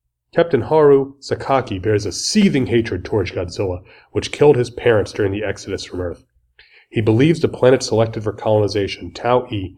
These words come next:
is uninhabitable and tries to force the ship's committee to rescind the order to send the elderly, including his grandfather, to scout the planet. Haru is, a-, is arrested and then witnesses the exploratory shuttle explode while entering the planet's atmosphere.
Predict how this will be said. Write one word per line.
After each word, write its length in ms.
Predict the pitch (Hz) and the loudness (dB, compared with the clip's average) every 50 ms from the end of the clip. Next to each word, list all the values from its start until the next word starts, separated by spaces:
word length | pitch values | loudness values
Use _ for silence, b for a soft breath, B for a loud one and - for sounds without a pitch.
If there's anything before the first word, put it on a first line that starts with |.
| b b b b b | b b b b b
is 160 | - 104 101 | -8 -8 -6
uninhabitable 840 | - - 120 143 147 117 104 123 131 127 110 92 87 85 - _ _ _ _ _ - | -4 0 2 2 2 2 0 0 0 0 0 -4 -6 -8 -10 _ _ _ _ _ -10
and 100 | 104 92 | -8 -8
tries 380 | - - - 117 131 151 151 | -6 -2 0 2 2 2 2
to 80 | 151 143 | 0 -2
force 340 | 120 - 131 131 123 123 - | -2 0 -2 -2 -2 -2 -6
the 60 | - | -8
ship's 300 | - - - 117 - - | -6 -6 -6 -6 -6 -8
committee 320 | - - 104 107 104 104 | -8 -4 -2 0 0 -2
to 160 | 104 - - 98 | -4 -4 -6 -6
rescind 440 | 85 - - - - 151 165 180 | -6 -6 -8 -4 0 2 2 4
the 100 | 175 170 | 2 0
order 280 | - - 120 120 113 107 | 2 2 4 4 4 2
to 80 | 107 101 | 0 0
send 220 | - - 113 104 | -2 -2 -2 -2
the 100 | 110 113 - | -2 -2 2
elderly, 480 | - 156 170 143 110 78 78 80 85 - | 4 4 6 4 2 0 -2 -8 -12 -14
including 320 | - _ - - 123 117 101 | -16 _ -6 -4 -4 -2 -2
his 140 | 101 95 | -4 -4
grandfather, 640 | - - 107 117 120 113 - 98 90 90 90 87 - _ - _ _ _ _ | -2 0 0 0 0 0 -4 -6 -4 -4 -6 -8 -12 _ -20 _ _ _ _
to 100 | - 110 | -8 -8
scout 320 | - - - 104 95 95 - | -8 -4 -4 -4 -4 -4 -6
the 80 | - | -14
planet. 360 | - - - 92 87 87 90 _ _ _ _ _ _ _ _ _ _ _ _ _ _ _ _ - | -10 -6 -6 -6 -6 -6 -10 _ _ _ _ _ _ _ _ _ _ _ _ _ _ _ _ -12
Haru 340 | - - 135 131 135 147 127 | -4 2 2 4 4 4 2
is, 140 | 127 120 110 | 0 0 0
a-, 300 | 107 101 98 110 117 - - | 0 0 0 -4 -4 -4 -4
is 100 | 101 101 | -2 -2
arrested 540 | 98 95 117 120 120 - - 92 80 - B B B B B B B - | 0 0 2 0 0 -2 -4 -10 -10 -10 B B B B B B B -6
and 100 | 107 98 | -2 -2
then 160 | 92 90 92 | -2 0 2
witnesses 440 | 117 147 151 143 123 - - 117 107 | 0 2 2 0 -2 -2 -6 -6 -4
the 80 | 98 | -6
exploratory 680 | 90 85 - - - 107 120 131 139 135 135 131 127 120 | -6 -8 -8 -8 -2 0 4 4 4 4 2 -2 -2 -2
shuttle 340 | - - - 113 107 101 101 | -2 -2 -4 -2 -2 -4 -6
explode 800 | 98 - - - - _ - 104 98 107 135 135 113 104 95 92 | -8 -10 -10 -12 -12 _ -4 -2 4 6 6 6 6 4 2 -2
while 220 | 90 95 101 107 | -4 -6 -4 -4
entering 320 | 107 107 107 - 110 110 | -4 -4 -4 -4 -4 -4
the 120 | 107 104 - | -4 -8 -8
planet's 280 | - 95 92 90 - | -8 -8 -8 -8 -8
atmosphere. 640 | - 87 87 - - 85 - - _ - 87 85 - | -6 -8 -6 -6 -8 -10 -10 -12 _ -10 -10 -10 -10